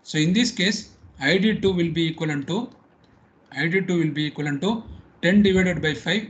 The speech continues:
It will become two milliampere. I D two is two milliampere. Okay. What about, uh, the I three? I three will be equivalent to,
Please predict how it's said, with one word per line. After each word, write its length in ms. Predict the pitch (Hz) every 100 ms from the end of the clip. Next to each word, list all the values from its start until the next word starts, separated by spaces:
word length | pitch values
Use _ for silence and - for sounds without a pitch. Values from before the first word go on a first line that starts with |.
| 156
It 120 | 147
will 100 | 151
become 380 | 147 175 196 - - -
two 120 | 202 196
milliampere. 580 | 160 143 135 123 120 113 - _ _ _ _ _ _ - - - -
I 140 | 135 170
D 100 | 180
two 80 | 196
is 180 | 185 185
two 160 | 196 185
milliampere. 560 | 156 151 135 123 113 - - -
Okay. 320 | 143 214 247 - - -
What 260 | 139 180 196
about, 340 | 208 220 214
uh, 100 | 202 - _ - - _ - _ - _ _ _ _ _ _ _ _ -
the 360 | 147 151 135 - _ _ _ _ _ _ _
I 200 | 143 175
three? 360 | 185 220 277 - _ _ _ _ _ _ _ _ _ _ _ _ _ _ _ _ _ -
I 180 | - 160
three 240 | 208 226 214
will 140 | 196
be 160 | 175 180
equivalent 380 | 170 175 165 165
to, 260 | 220 247